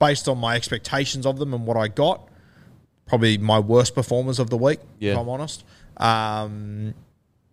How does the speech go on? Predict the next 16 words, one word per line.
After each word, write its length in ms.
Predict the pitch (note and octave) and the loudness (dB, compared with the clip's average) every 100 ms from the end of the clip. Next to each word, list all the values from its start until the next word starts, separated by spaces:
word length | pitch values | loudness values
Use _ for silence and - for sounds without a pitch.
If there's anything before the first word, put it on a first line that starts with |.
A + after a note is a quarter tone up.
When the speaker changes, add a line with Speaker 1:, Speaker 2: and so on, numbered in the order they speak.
| _ - | _ -2
Speaker 1:
but 340 | A#2 C3 B2 - _ _ _ _ _ _ | 2 2 0 -10 _ _ _ _ _ _
I 60 | A2 | -2
also, 220 | G#2 G#2 | 0 0
I, 260 | A#2 A2+ A#2 | 0 2 2
I 40 | |
don't 100 | A#2+ | 0
want 140 | A2 G#2+ | -4 -8
that 120 | G2+ | -8
to 80 | - | -6
sound 300 | A#2+ G#2 G2+ | -6 -6 -6
like 240 | G2+ G2+ | -8 -6
I'm 160 | G2+ G2+ | -4 -2
making 300 | G2 F#2+ G2+ | -2 -4 -6
it 100 | F#2+ | -4
out 240 | G2 G2 | -4 -4
like 200 | F#2+ | -6